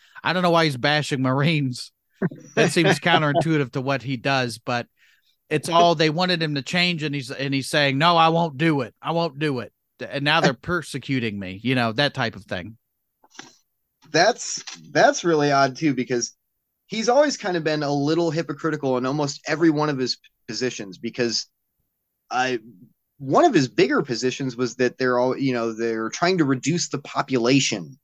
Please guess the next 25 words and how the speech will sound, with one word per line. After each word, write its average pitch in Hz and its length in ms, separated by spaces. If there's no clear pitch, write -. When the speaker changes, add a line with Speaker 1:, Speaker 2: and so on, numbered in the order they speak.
Speaker 1:
Mm-hmm. 160 460
Speaker 2:
Uh, 214 200
that, 131 240
that's 139 240
a 147 40
big 135 220
one 127 220
for 117 180
him. 117 440
And 127 200
I, 131 140
especially, 226 360
like, 147 180
the 131 80
gay 123 220
frog 143 500
whole 117 340
thing 123 240
that 120 120
everyone 120 340
knows 110 220
about, 110 300
that 104 220
famous 135 300
clip, 139 360